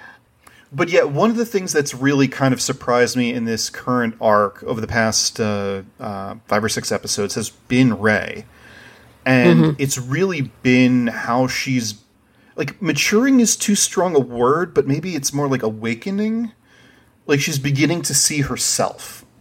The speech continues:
Speaker 2: Mm-hmm.
Speaker 1: And just in these little, little ways that, like,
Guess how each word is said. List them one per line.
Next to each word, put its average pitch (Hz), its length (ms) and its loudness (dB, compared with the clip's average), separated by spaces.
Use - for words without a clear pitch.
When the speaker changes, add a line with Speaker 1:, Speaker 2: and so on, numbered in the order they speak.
Speaker 2:
Mm-hmm. 170 360 0
Speaker 1:
And 147 440 -2
just 208 260 -2
in 269 80 0
these 165 240 2
little, 240 240 2
little 202 380 2
ways 127 540 2
that, 117 220 -4
like, 120 260 -4